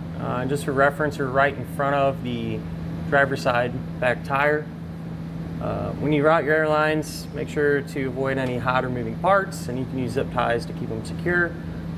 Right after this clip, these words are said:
But those lines are gonna come up through here. I got 'em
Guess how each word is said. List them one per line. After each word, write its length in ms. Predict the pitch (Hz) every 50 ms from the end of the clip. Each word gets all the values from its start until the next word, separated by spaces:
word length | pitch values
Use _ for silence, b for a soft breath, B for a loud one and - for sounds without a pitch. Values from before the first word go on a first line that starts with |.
| -
But 160 | - 165 165 170
those 180 | 175 156 139
lines 300 | 147 143 147 147 147 143
are 40 | 143
gonna 160 | 123 127 135
come 180 | 165 165 143 135
up 140 | 127 - 160
through 140 | 160 165
here. 440 | 165 165 175 175 175 170 165 165 165 - - - - - - - - - - - - - - - - - - - -
I 40 | -
got 220 | 127 127 120 113
'em 240 | 113 113 110 113 -